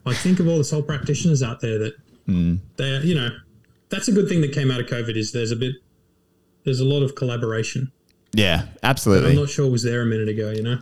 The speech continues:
Speaker 2: No, I, I agree with that. I mean, when, when I first started, it was probably the same with you. Like, we, we, we rarely spoke to other accountants. That, you know,
Speaker 1: Mm-hmm.
Speaker 2: that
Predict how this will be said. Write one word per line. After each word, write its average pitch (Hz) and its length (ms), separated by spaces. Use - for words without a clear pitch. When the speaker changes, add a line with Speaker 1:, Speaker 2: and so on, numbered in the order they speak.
Speaker 2:
No, 123 80
I, 127 360
I 143 160
agree 101 240
with 98 100
that. 87 140
I - 20
mean, 107 160
when, 120 220
when 110 120
I 113 120
first 90 240
started, 80 240
it - 20
was 87 80
probably 95 200
the 80 60
same 87 180
with 73 80
you. 85 180
Like, 76 120
we, 92 140
we, 87 140
we 92 140
rarely 101 340
spoke 92 420
to 76 280
other 71 240
accountants. - 680
That, 82 240
you 82 60
know, 71 120
Speaker 1:
Mm-hmm. 131 120
Speaker 2:
that 98 280